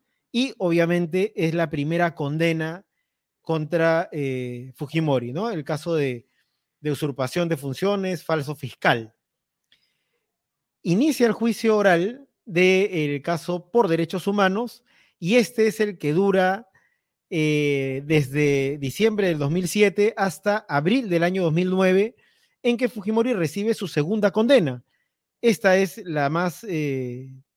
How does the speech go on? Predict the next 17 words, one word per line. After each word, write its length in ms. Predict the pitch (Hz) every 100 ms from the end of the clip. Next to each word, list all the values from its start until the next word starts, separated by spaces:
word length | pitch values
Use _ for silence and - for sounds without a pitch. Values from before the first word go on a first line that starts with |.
| _ _
eh, 200 | 190 165
digamos, 440 | 147 151 170 170 139
la 100 | 135
más 140 | 160
gravosa, 600 | 165 170 214 165 180 190 _ _ _ _
veinticinco 800 | 147 156 143 151 - 233 208 208
años. 540 | 202 170 180 190 - _ _ _ _ _ -
Eh, 80 | 147
se 140 | 131
utiliza 500 | 151 147 190 233 180
la 220 | 180 156 135
teoría, 540 | 143 160 175 170 190
eh, 160 | 160 135
mediata 720 | 131 139 196 202 151 185 202 - _ _ _
como, 480 | - 175 156 143 156 170
eh, 320 | 139 135 131
r-, 140 | 143